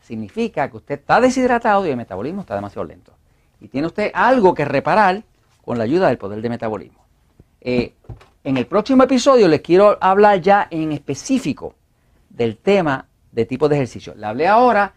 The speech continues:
del trampolín. Ese trampolín, ¿verdad? Donde una persona brinca en ese trampolín, la ventaja que tiene como ejercicio es que no tiene impacto.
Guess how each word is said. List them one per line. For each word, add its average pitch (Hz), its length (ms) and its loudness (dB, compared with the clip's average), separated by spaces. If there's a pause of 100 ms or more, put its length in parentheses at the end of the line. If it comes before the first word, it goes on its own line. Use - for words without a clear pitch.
(160)
del 185 360 -2
trampolín. 117 840 -8
Ese 147 260 -10
trampolín, 190 680 -8 (380)
¿verdad? 185 240 -20 (520)
Donde 104 180 -20
una 139 140 -4
persona 160 540 -4 (1300)
brinca 165 420 -6
en 190 60 -6
ese 185 140 -10
trampolín, 190 540 -8 (180)
la 127 180 -4
ventaja 123 520 0
que 240 80 -2
tiene 226 200 0
como 214 180 -2
ejercicio 208 540 -6 (180)
es - 180 -12
que - 160 -14
no 143 300 -6
tiene 135 180 -8
impacto. 95 460 -10